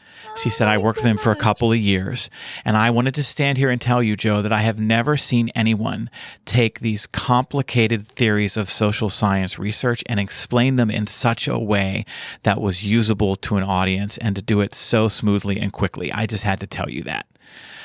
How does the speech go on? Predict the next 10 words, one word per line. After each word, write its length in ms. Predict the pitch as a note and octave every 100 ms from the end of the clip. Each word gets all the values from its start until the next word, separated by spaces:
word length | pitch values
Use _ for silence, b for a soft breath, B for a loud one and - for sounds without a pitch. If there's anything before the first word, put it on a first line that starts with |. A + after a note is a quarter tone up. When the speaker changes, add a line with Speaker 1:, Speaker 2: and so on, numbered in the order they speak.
| B B
Speaker 1:
And 120 | C#3 E3
I 80 |
was 120 | F#3+ E3+
Speaker 2:
Ugh. 40 |
Speaker 1:
speechless. 580 | - - - A#2+ - - _ _
I 160 | C#3 C3+
was 220 | B2+ B2 -
absolutely 1120 | D#3+ F3 - - G#3+ D#3+ C3+ C3+ C3+ B2+ B2+ - b b b b
knocked 580 | C3+ B2+ C3+ C#3+ E3+ -
out 400 | C3+ A2 F#2+ -